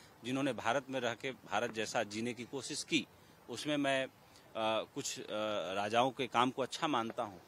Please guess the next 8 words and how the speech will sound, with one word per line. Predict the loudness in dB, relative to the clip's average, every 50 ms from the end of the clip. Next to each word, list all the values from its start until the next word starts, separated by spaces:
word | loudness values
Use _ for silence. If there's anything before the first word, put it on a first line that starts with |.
| -18 -14 -10
कुछ | -10 -8 -4 -2
मामलों | 0 0 0 0 0 -2 -4
में, | -4 -8 -12 -16 -20 -20 -20 -20 -20 -14 -8
लेकिन | 0 4 4 4 4 4 0 -2 -2 -4 -10 -14 -20 -20 -18 -8 -4
उनके | -4 -2 0 0 -2
पूरे | -2 -2 0 2 4 4 4
के | 2 0 -4
पूरे | -6 -4 -2 2 4 4 4 4 2 0